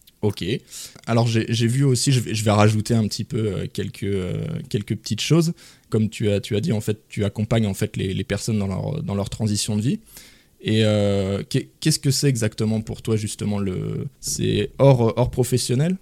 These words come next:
ou c'est plus quelque chose, euh, de personnel ou peut-être les deux ?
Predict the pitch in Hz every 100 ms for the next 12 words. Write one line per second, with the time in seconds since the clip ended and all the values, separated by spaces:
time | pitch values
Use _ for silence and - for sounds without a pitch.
0 | - 123 110 123 113 - 143 135 117 101
1 | 113 - 127 110 104 98 98 98 101 101
2 | - 107 - 110 123 139 127 - 107 -
3 | 107 131